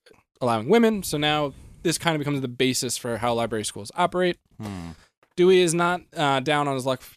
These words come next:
Speaker 1: really at all because he almost immediately becomes the director of the New York State Library.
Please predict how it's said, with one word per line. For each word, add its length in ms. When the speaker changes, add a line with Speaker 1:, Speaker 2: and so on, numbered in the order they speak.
Speaker 1:
really 300
at 40
all 220
because 500
he 180
almost 540
immediately 560
becomes 520
the 140
director 520
of 160
the 160
New 200
York 280
State 420
Library. 600